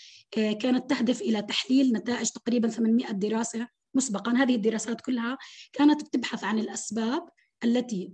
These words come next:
آه، خلينا نحكي، أو آسف، الآثار المترتبة على اندماج الأهل مع المدرسة، أو مشاركة الأهل مع المدرسة، أو قربهم من المدرسة، أو بناء علاقة إيجابية مع المدرسة. هذه ال-، الحقيقة تقول بأنه مشاركة الوالدين في حياة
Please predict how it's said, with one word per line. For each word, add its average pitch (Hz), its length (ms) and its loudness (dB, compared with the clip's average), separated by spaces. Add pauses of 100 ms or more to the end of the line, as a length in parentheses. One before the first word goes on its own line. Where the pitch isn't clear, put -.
آه، 196 100 -2
خلينا 220 220 -2
نحكي، 220 180 -6
أو 208 120 -6
آسف، 226 200 -4
الآثار 226 400 -2
المترتبة 220 800 -2 (320)
على 262 300 4
اندماج 226 540 4
الأهل 247 360 -2 (300)
مع 254 200 8
المدرسة، 196 460 0
أو 214 100 -4
مشاركة 254 480 0
الأهل 247 340 -2 (300)
مع 262 220 6
المدرسة، 220 560 -2 (300)
أو 285 120 4
قربهم 240 420 4
من 226 100 4
المدرسة، 208 380 2
أو 214 60 -4
بناء 247 200 4
علاقة 226 340 -4
إيجابية 214 380 -2
مع 160 120 -4
المدرسة. 165 480 -10 (380)
هذه 330 260 10
ال-، 220 460 4
الحقيقة 233 420 -4
تقول 233 360 -2
بأنه 190 500 0 (760)
مشاركة 254 640 0
الوالدين 196 600 0 (340)
في 285 160 2
حياة 240 400 4